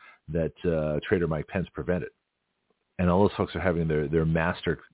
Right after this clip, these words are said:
the, the F B I is getting a master code so they can go on their gun safes. Well, isn't that interesting? <laughs> Okay, so this is just another thing that's, uh, uh, that's going on. All right, so where was I? Where is my little,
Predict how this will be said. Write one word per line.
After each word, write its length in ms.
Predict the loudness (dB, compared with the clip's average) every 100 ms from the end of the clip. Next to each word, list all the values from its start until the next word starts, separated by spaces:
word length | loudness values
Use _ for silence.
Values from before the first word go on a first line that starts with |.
| -6
the, 500 | -4 -2 -4 -6 0
the 100 | 2
F 100 | 2
B 120 | 4
I 60 | 2
is 60 | 2
getting 180 | -2 0
a 40 |
master 320 | 0 0 -4
code 260 | 0 2 2
so 80 | 0
they 60 | -6
can 100 | -4
go 80 |
on 60 | -4
their 100 | -2
gun 180 | -2 -2
safes. 120 | -8 -18 -20 _ _ _ _ _ _ _ _ _ _
Well, 200 | 0 2 4
isn't 320 | 2 2 2
that 260 | 2 2
interesting? 680 | 0 -2 -6 -12 -12 -2 -2 -2
<laughs> 40 | -8 -4 0
Okay, 400 | 2 0 -2 -10
so 80 | -8
this 80 | -10
is 60 |
just 120 | -12 -14
another 300 | -12 -10 -12
thing 200 | -14 -16
that's, 140 | -18 _
uh, 100 | -18 -18 _ _ -20 _ -20
uh, 60 | -16
that's 180 | -16 -14
going 260 | -14 -14 -14
on. 160 | -16 -18 _ _ _ _ _ _ _ -2
All 80 |
right, 200 | 0 -2 -8 -20 -2
so 640 | 0 0 0 -2 -2 -4 -8 -20 _ _ _ _ _
where 100 | -8 -6 -6 -6 -6 -6 -6 -6 -8 -10 -12 -12 -12 -14 -14 -16 -18 -18 -14 -10
was 100 | -10
I? 80 | -10
Where 220 | -10 -10
is 40 | -10
my 80 | -10
little, 260 | -8 -8